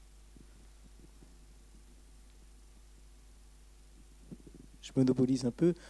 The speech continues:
Non, moi, j'ai, j'ai, j'ai, j'ai effectivement, euh, ressenti, euh, il était pas, comment, il était pas rejeté, mais il s'obligeait à s'isoler parce qu'il pensait aussi à l'après,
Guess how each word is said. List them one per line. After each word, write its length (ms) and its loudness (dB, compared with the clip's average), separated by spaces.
Non, 160 2
moi, 100 0
j'ai, 300 -2
j'ai, 260 -4
j'ai, 300 -4
j'ai 180 0
effectivement, 920 -2
euh, 360 -4
ressenti, 680 -6
euh, 840 -10
il 120 -12
était 200 -6
pas, 340 -6
comment, 240 -10
il 240 -10
était 180 -8
pas 140 -8
rejeté, 480 -6
mais 220 -4
il 100 -10
s'obligeait 1080 -4
à 80 -2
s'isoler 600 -6
parce 160 -8
qu'il 140 -16
pensait 320 -4
aussi 320 -4
à 60 -6
l'après, 440 -10